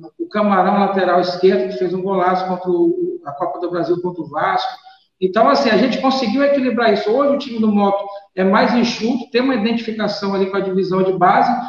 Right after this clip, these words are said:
mas é um trabalho que precisa de investimento, precisa mais do que isso, entendeu?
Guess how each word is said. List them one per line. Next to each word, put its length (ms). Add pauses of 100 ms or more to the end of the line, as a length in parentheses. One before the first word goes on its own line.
(160)
mas 160
é 40
um 80
trabalho 420
que 60
precisa 280
de 100
investimento, 720
precisa 460
mais 540
do 100
que 140
isso, 420
entendeu? 460